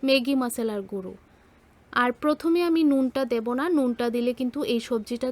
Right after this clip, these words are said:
থেকে জল চলে আসবে। যখন আপনারা সবজিগুলোকে ভালো করে মিশিয়ে নেবেন, তারপরেই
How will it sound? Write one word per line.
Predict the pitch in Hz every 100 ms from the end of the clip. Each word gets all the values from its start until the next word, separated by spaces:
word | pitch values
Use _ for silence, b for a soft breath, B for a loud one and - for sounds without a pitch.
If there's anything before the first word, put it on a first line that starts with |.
| 269
থেকে | 277 294 269 233
জল | 220 233 269
চলে | 254 262 262
আসবে। | - 269 320 - _ _ _ - 277
যখন | 311 311 311 381 254 269
আপনারা | - 294 311 -
সবজিগুলোকে | 277 233 285 302 294 294 214 254
ভালো | 269 285 302
করে | 320 311 277
মিশিয়ে | 254 - 330 330
নেবেন, | 349 330 359 453 - 269
তারপরেই | 262 285 330 330 339